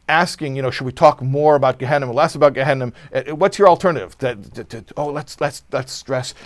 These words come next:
the, the, the positive about the reward. How about let's de-emphasize all reward and punishment?" Not that it's not true, chas v'shalom. Of course it's true. But the, the Mishnah says, "Al tiyu ka'avodim ha'masham sheserav amanas lakabel pras."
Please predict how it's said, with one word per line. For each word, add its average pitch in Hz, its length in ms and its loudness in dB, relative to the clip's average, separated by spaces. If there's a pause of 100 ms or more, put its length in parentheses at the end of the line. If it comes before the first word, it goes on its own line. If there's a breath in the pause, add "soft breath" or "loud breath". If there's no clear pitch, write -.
(140 loud breath)
the, 110 120 -10
the, 95 440 -12
the 98 120 -16
positive 196 580 -4
about 107 320 -6 (220 soft breath)
the 113 80 -8
reward. 165 420 4 (140)
How 196 140 4
about 285 260 4 (760)
let's - 360 -4 (320)
de-emphasize 147 1040 -4 (240)
all 180 260 8
reward 110 340 0
and 87 80 -14
punishment?" - 500 -16 (840)
Not 208 220 2
that 254 100 2
it's - 140 -6
not 165 180 -2
true, 254 220 -6
chas - 240 -8
v'shalom. 101 300 -14
Of - 80 -14
course 202 240 -2
it's 143 100 -8
true. - 240 -12 (300 loud breath)
But 127 200 0
the, 127 120 -2
the 123 120 -6
Mishnah 156 300 -6
says, 131 300 -4
"Al 147 200 6
tiyu 156 300 0
ka'avodim 127 580 2
ha'masham 123 420 -4
sheserav 135 480 2
amanas 127 460 -6
lakabel 131 320 0
pras." 170 280 4